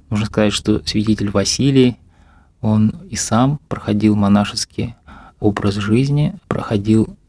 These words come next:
практику, скажем так, монашеского жития, посещал он многих монахов, и он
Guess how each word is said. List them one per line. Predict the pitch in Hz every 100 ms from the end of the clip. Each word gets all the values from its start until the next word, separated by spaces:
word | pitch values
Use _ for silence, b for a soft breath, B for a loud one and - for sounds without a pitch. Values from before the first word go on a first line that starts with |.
| _ _ -
практику, | 101 98 - 101 - 101 B B
скажем | - 104 98 101
так, | 104 104
монашеского | 101 104 104 - - 104
жития, | 104 104 - 104 104 107 104 B B B B
посещал | 90 - 104 - 110 101
он | 101
многих | 101 101 101
монахов, | 107 98 127 151 135 -
и | 127 139 - -
он | 131 139